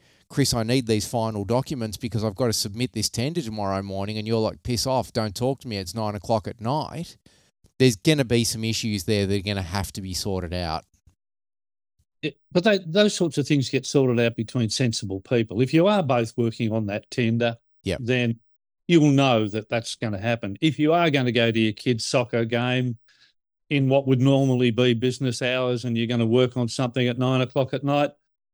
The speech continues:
Speaker 2: you'll t-, you'll tell you, your,
Speaker 1: Yep.
Speaker 2: your, your, uh, your workmate.
Speaker 1: Yep.
Speaker 2: Look, it's, it's when the, uh, it's when the boss wants to send you some kind of,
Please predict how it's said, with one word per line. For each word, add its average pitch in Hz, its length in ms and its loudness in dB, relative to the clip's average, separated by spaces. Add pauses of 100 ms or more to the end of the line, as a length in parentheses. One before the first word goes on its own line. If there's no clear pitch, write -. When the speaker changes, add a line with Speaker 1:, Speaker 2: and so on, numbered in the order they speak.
(140)
Speaker 2:
you'll 175 200 4
t-, - 200 -8
you'll 156 180 4
tell 165 260 0
you, 107 200 0 (400)
your, 120 160 0
Speaker 1:
Yep. 98 120 0
Speaker 2:
your, 113 200 0
your, 110 480 -2
uh, 98 240 -2
your 113 160 2
workmate. 104 540 0 (320)
Speaker 1:
Yep. 92 160 -4 (100)
Speaker 2:
Look, 190 180 4
it's, - 280 -16
it's 180 200 0
when 208 300 4
the, 127 420 4
uh, 113 120 -2 (500)
it's - 160 -4
when 208 160 4
the 151 80 4
boss 147 380 -2
wants 127 280 -2
to 120 120 -4
send 123 340 0
you 117 180 4
some 110 300 -2
kind 110 340 -4
of, 95 220 -6